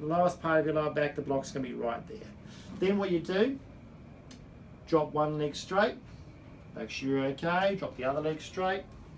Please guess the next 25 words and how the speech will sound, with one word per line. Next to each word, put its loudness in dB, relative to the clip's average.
make -6
sure -4
you're -2
okay. -6
Now, -2
the -6
two 0
legs 2
down 2
already 8
is 0
giving 4
me 0
a 0
bit 4
of 0
traction. 0
I -2
can -10
feel 4
that 2
bit 0
of -4
a -2
drag 2